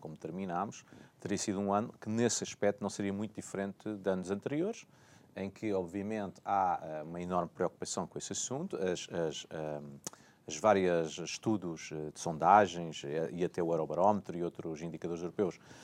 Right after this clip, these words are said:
indiciam que os portugueses são dos europeus que estão mais preocupados com o tema e que têm uma das piores percepções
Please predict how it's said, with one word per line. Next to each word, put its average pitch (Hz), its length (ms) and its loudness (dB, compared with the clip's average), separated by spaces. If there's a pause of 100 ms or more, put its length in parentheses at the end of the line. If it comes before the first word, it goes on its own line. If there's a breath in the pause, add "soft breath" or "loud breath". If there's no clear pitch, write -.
(220 loud breath)
indiciam 101 560 4
que 98 240 -4
os 87 140 -2
portugueses - 640 -4
são 113 380 0
dos 82 240 -4
europeus 90 520 2
que - 60 -10
estão 90 220 0
mais 107 240 6
preocupados - 500 2
com - 100 -8
o - 20 -10
tema 104 220 2
e 147 120 8
que - 100 -12
têm 113 220 4
uma 120 160 4
das 95 120 2
piores - 280 2
percepções - 720 -2